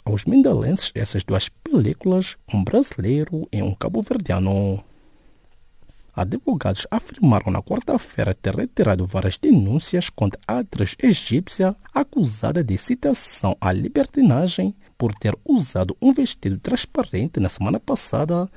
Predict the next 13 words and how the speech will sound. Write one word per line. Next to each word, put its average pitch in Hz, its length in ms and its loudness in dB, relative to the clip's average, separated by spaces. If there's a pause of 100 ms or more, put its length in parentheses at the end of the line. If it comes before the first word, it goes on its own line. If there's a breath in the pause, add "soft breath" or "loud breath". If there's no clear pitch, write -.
(120)
isto - 220 -2
durante 139 640 -2
a 98 80 -4
cerimônia 117 640 2
de 98 140 -6
encerramento 135 800 -2
do 107 100 -2
Festival - 680 -2
Internacional 101 760 -2
de 156 140 -6
Cinema 147 760 -2
do 185 140 -2
Cairo. 98 600 0